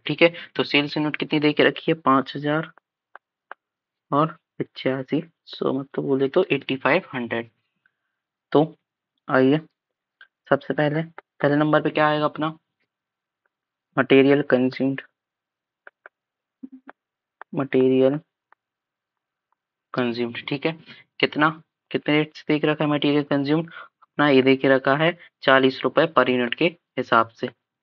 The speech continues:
ठीक है। तो material consumed चालीस per unit, ठीक है। तो, हम्म, कितना अब रॉ मटेरियल से,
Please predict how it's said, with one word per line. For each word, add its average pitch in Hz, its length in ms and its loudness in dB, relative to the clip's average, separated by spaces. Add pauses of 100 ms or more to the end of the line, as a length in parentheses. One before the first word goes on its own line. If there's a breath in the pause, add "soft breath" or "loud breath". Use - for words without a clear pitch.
(440)
ठीक 139 180 -6
है। 165 120 -6 (720)
तो 135 140 0 (220)
material 131 280 0
consumed 135 520 -4 (1500)
चालीस 135 560 0 (1300)
per 139 200 0 (1200)
unit, 110 360 -8 (760)
ठीक 151 200 -4
है। 170 80 2 (360)
तो, 135 140 4
हम्म, 135 440 -2 (140)
कितना 160 240 2 (200)
अब - 180 -4
रॉ 135 120 2
मटेरियल 151 360 2
से, 151 180 -10